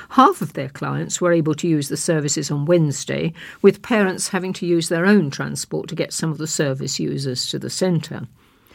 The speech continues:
They managed to have a session of music therapy on Wednesday, which he said had buoyed the mood of service users and staff. "We've got clients smiling again.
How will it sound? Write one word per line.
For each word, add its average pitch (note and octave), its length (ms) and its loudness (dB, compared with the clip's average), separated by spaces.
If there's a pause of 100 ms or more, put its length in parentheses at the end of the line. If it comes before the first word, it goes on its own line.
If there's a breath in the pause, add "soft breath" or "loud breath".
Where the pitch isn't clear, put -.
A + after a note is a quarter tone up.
(260 loud breath)
They G3 120 10
managed B3+ 460 4
to B3 100 0
have G3 180 -2
a G3 60 -2
session G3+ 480 -2
of D3+ 140 -2
music G#3 500 4
therapy C#3+ 600 -2
on D3 220 0
Wednesday, C3+ 640 -2 (220 loud breath)
which D#3+ 140 0
he F#3+ 60 6
said D#3+ 260 4
had C#3+ 180 0
buoyed D#3+ 300 8
the D#3+ 40 2
mood D3 480 8
of C3+ 360 0
service C#3 500 2
users C#3 400 0
and C3+ 180 0
staff. F3 520 0 (580 loud breath)
"We've G#3 160 8
got - 220 0
clients A3 440 0
smiling C3 540 0
again. C3 420 -4